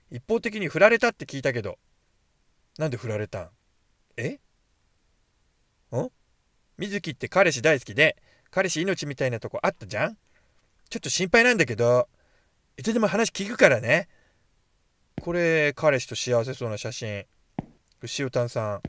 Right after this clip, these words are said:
ん。ん？彼氏に振られたんだって。彼氏とは仲良かったのに振られ、お母さんが、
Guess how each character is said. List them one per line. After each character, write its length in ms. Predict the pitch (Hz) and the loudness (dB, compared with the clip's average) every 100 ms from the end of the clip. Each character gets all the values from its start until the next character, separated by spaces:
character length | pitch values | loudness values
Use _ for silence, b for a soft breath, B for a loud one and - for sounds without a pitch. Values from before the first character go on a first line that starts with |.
| - - _ _ _ - - - _ _ _ _ - | -16 -20 _ _ _ -16 -16 -20 _ _ _ _ -8
ん。 20 | |
ん？ 60 | 147 415 _ _ _ - - _ _ _ _ - _ _ _ _ _ - - _ | -6 -6 _ _ _ -16 -16 _ _ _ _ -20 _ _ _ _ _ -18 -18 _
彼 280 | 190 208 180 | 0 0 0
氏 260 | - - | -2 -4
に 160 | 143 165 | -4 -4
振 120 | 143 | 4
ら 100 | 147 | 6
れ 120 | 156 | 6
た 160 | 151 156 | 6 2
ん 80 | 139 | 2
だ 80 | 104 | -6
っ 20 | |
て。 320 | _ 107 104 _ _ _ | _ -8 -8 _ _ _
彼 240 | - 185 175 | -8 -6 -6
氏 100 | - | -4
と 100 | 180 | -2
は 80 | |
仲 240 | 165 175 160 | -2 0 0
良 100 | 156 | 2
か 100 | 156 | -2
っ 40 | |
た 180 | - 131 | 0 -2
の 60 | 120 | -2
に 80 | 104 | -6
振 140 | - | -4
ら 100 | 117 | -4
れ、 80 | 113 | -2
お 80 | 123 | -2
母 380 | 170 320 330 285 | 2 6 6 6
さ 180 | 165 | 2
ん 160 | 135 113 | 2 -2
が、 380 | 120 147 120 | -2 0 0